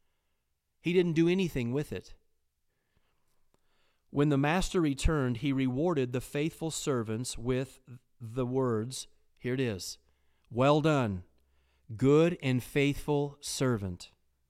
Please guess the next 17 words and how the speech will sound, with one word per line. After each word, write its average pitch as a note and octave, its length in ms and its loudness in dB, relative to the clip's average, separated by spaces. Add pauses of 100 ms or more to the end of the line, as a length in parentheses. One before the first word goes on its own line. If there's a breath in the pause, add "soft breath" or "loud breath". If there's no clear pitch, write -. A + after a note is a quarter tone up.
(520 soft breath)
You C3+ 360 0
have E3+ 300 0
been D3+ 200 2
faithful D#3+ 600 -2
with B2 220 0
a C3 140 2
few F#3 680 2
things." B2 520 0
Now A#2+ 160 -2
listen D3 320 -2
to D#3+ 140 -2
this. D#3 480 0 (640 soft breath)
Do D3+ 200 8
not F#3 220 6
miss F#3 240 4
this, D#3 240 -2
guys. A#2+ 320 0